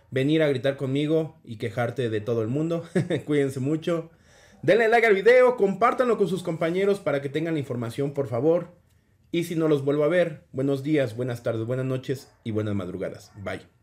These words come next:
Muchas gracias por haber visto este video. Recuerda que puedes suscribirte al canal y activar la campanita para que te lleguen todas las notificaciones. Nada más ve a la campana y ponle todas. Que no se te olvide darle like al video, compartir y dejar algún comentario.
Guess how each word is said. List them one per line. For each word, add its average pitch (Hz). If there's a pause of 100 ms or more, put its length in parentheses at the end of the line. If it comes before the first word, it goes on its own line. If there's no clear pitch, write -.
Muchas 220
gracias 240
por 208
haber 196
visto 190
este 156
video. 143
Recuerda 151
que 127
puedes 127
suscribirte 156
al 190
canal 180
y 220
activar 202
la 175
campanita 165
para 131
que 131
te 143
lleguen 165
todas 208
las 202
notificaciones. 156
Nada 131
más 139
ve 175
a 226
la 262
campana 185
y 202
ponle 180
todas. 143
Que 165
no 262
se 277
te -
olvide 202
darle 160
like 202
al 208
video, 165
compartir 202
y 143
dejar 156
algún 135
comentario. 87